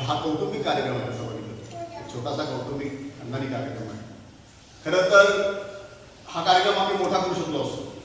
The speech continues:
दोन हजार, अडीच हजार लोक आणून हा कार्यक्रम आपण करू शकलो असतो, ठरवलं असतं. तर आम्हाला याला राजकीय रूप द्यायचं नव्हतं,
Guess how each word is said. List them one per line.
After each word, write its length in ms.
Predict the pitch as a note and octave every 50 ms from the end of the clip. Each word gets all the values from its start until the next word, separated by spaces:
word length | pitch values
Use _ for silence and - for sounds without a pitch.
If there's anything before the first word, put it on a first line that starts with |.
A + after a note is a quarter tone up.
| - - - - - - - - - -
दोन 140 | C3 C#3+ D#3+
हजार, 200 | E3 D#3 E3+ E3+
अडीच 240 | D3+ D3+ D#3 D#3 -
हजार 180 | E3 D#3+ E3 E3
लोक 180 | D#3 D3+ D#3
आणून 300 | E3 D#3 D#3+ D#3+ D#3+ D#3
हा 80 | D3+ -
कार्यक्रम 420 | - D3+ D3 D3 D3+ D3+ D3+ -
आपण 100 | - -
करू 140 | F3+ - -
शकलो 260 | - - C#3+ C3+ C3
असतो, 280 | A#2+ - - - B2 B2
ठरवलं 200 | A#2+ B2 A#2+ A#2+
असतं. 180 | A2+ - - - - - - - - - - - - - -
तर 60 | D#3
आम्हाला 220 | D#3+ F#3 G3 G3+
याला 100 | G3+ G3+
राजकीय 440 | F#3 E3 - - - - F#3+ F#3+ F#3
रूप 100 | F#3+ -
द्यायचं 240 | E3 D#3 D3+ D#3 D3
नव्हतं, 280 | C3+ B2 - - -